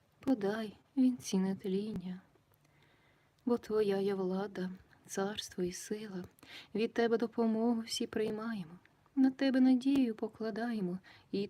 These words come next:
Тобі славу воссилаємо, Отцю і Сину, і Святому Духу, і нині, і повсякчас,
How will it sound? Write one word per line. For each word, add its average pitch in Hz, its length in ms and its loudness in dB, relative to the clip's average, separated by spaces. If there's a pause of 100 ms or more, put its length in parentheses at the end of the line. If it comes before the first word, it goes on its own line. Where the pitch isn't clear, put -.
(120)
Тобі 185 520 -2 (360)
славу 214 580 0
воссилаємо, 180 840 -2 (360)
Отцю 240 500 0
і 190 140 0
Сину, 208 560 -4 (500)
і 226 120 -2
Святому 220 680 -2
Духу, 226 420 -4
і 226 100 0
нині, 262 360 4
і - 20 2
повсякчас, 220 1040 -6